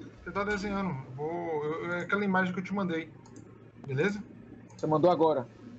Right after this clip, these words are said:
Speaker 1: Não, mandei lá no grupo. Você lembra que eu não botei, não? Eu botei?
Speaker 2: Vou ter que rebobinar aqui. Lá no grupo, no,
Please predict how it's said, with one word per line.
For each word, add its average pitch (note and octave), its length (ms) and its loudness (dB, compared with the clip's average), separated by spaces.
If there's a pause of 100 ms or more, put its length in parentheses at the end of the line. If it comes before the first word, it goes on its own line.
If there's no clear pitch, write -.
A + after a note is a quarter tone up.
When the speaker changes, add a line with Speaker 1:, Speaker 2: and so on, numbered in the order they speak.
(280)
Speaker 1:
Não, D3 160 0
mandei D3+ 240 0
lá G3 100 2
no G#3 80 -2
grupo. F#3 300 -4
Você - 80 -10
lembra - 160 -8
que D#3+ 40 -6
eu D#3 40 -2
não D3+ 80 2
botei, D3+ 160 -2
não? E3+ 240 -4
Eu D3 180 -6
botei? E3 360 -2 (3750)
Speaker 2:
Vou B2 160 -10
ter - 140 -8
que B2+ 140 -2
rebobinar C3 560 2
aqui. G#2+ 200 -10 (2000)
Lá D3 140 6
no D#3 80 6
grupo, E3 280 4
no, D#3+ 640 6